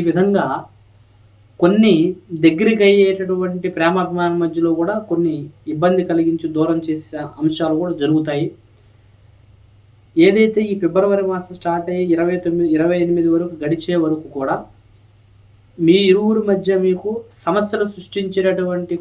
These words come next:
కోణము ఏ వైపునైనా రావచ్చు. దానికని ఇక్కడ మీరు అండర్‌లైన్ చేసుకోవాల్సిన అంశం ఏమిటంటే, ఇప్పుడు సమయం మనకు బాగోలేదు, సమస్య ఏ విధంగా రావచ్చు. ఒకవేళ అవతల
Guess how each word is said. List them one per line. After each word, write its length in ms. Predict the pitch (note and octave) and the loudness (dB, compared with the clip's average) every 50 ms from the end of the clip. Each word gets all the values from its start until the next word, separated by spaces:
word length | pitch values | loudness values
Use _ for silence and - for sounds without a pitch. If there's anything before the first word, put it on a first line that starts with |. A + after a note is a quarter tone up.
| - | -6
కోణము 380 | E3 E3 E3+ F3 F3+ F3+ F#3 G3+ G#3 G#3 - _ _ _ - D#3 E3 | -4 -2 -2 -2 -2 -2 -2 -4 -6 -8 -16 _ _ _ 2 6 6
ఏ 20 | G3 G3+ | 6 8
వైపునైనా 500 | G3+ G3 G3 G3 G3 F#3+ F#3+ F#3+ F#3+ G3 G3 F3 | 6 4 4 2 2 4 4 4 4 2 0 0
రావచ్చు. 360 | D3+ C#3+ C3 B2+ - - - - _ _ _ _ _ _ _ _ _ _ _ _ _ _ _ _ _ _ _ _ _ _ - | 0 0 0 -2 -6 -12 -20 -20 _ _ _ _ _ _ _ _ _ _ _ _ _ _ _ _ _ _ _ _ _ _ -6
దానికని 580 | C#3 D3 D#3 E3+ F3 - - D#3+ F#3 G3+ F3+ D3+ D3+ D#3 F3 G3 G3+ - _ _ _ _ _ _ _ _ _ _ _ - | 0 2 2 2 2 0 -2 -2 0 2 2 0 0 -2 -6 -6 -10 -16 _ _ _ _ _ _ _ _ _ _ _ -6
ఇక్కడ 320 | D#3+ D#3 - - A3 G#3+ G#3 G#3 G3+ | -6 -6 -2 0 2 2 2 4 4
మీరు 160 | G3+ F#3+ F#3+ E3 D3+ | 6 6 6 4 4
అండర్‌లైన్ 400 | E3 F3 G3+ G#3 G#3 G#3 G3+ G3+ | 4 4 4 4 2 0 2 2
చేసుకోవాల్సిన 540 | F#3+ F#3+ - - - F#3 F#3+ F3+ F3+ - E3+ D3 | 2 0 0 -4 -2 -2 0 0 0 -4 -6 -6
అంశం 220 | D#3 D#3 - F#3+ F#3 | -4 -6 -2 -2 -2
ఏమిటంటే, 400 | F3 E3 D#3+ D3 C3 B2+ C#3+ C#3 F#3 G3+ - _ _ _ _ _ _ - | -2 -2 -4 -6 -8 -8 -6 -6 -6 -8 -8 _ _ _ _ _ _ -20
ఇప్పుడు 200 | - - G3 F3+ F3+ - | -12 -4 -4 -4 -2 0
సమయం 300 | E3+ E3 G3 G#3+ G#3+ A3 G#3+ G3+ | 0 0 2 2 0 0 0 0
మనకు 200 | G3 F#3 F#3+ F#3 D#3+ D3 | -2 -2 -2 -2 0 2
బాగోలేదు, 520 | D3+ D#3 D#3+ D#3+ D#3 C#3 C3+ B2+ B2+ C3 B2+ - _ _ - | 2 4 4 2 2 0 -2 -4 -4 -8 -12 -16 _ _ -6
సమస్య 360 | D3+ D#3+ F3+ F3+ - - F3+ D#3 D#3+ | -4 -2 -2 -2 0 2 4 4 4
ఏ 40 | E3 | 4
విధంగా 280 | E3 D#3+ D#3+ D#3+ D#3+ D#3+ D#3 C3+ B2 | 2 0 -2 -4 -4 -6 -6 -6 -8
రావచ్చు. 340 | B2 B2 - - - - - - _ _ - D3 | -8 -10 -12 -14 -18 -20 -20 -20 _ _ -6 -4
ఒకవేళ 360 | D3+ F3 E3 E3 F3 G3 G3+ F#3+ D#3 D3 C#3+ D3+ - - _ _ _ _ _ _ _ _ _ _ _ _ _ - | 0 2 4 4 4 2 0 0 -2 -4 -6 -8 -10 -16 _ _ _ _ _ _ _ _ _ _ _ _ _ -4
అవతల 300 | D3+ E3 F#3+ F#3+ A3+ G#3+ | 0 0 2 2 2 0